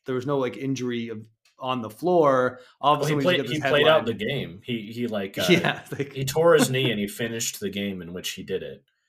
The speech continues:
Speaker 1: Yeah.
Speaker 2: Um, and then we didn't learn how serious the injury was for, like, another week after that. We just heard, like, knee soreness, or I, I don't know what the report was, but initially the reporting wasn't like he tore his knee up.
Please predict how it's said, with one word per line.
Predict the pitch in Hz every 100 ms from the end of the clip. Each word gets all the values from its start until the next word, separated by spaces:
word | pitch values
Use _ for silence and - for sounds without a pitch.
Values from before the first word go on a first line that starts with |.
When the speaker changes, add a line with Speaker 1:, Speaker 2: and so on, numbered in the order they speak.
| _ _ -
Speaker 1:
Yeah. | 127 117 107 101 - _
Speaker 2:
Um, | 131
and | 117
then | 110
we | 120
didn't | 135 131
learn | 123 123 117
how | 120 107
serious | - 101 98 95
the | 98
injury | 98 95 87
was | 87 92 104 87 80 -
for, | - 80 73 67 _ _ _ -
like, | 95 95
another | 90 85
week | 85 98 -
after | - - -
that. | - 135
We | 120
just | - -
heard, | 95 78 _ _ _ _ -
like, | -
knee | 92 95
soreness, | 98 85 80 80 - -
or | 80
I, | 107 107 127
I |
don't | 113
know | 98
what | 90
the | 85
report | 82 - 113 104
was, | 98 80 -
but | - - - -
initially | 139 165 170 160
the | 131
reporting | 127 120 127 117 107
wasn't | 95 98 101 101
like | 82 78
he | 92
tore | - 95 87
his | 82 82
knee | 85
up. | 69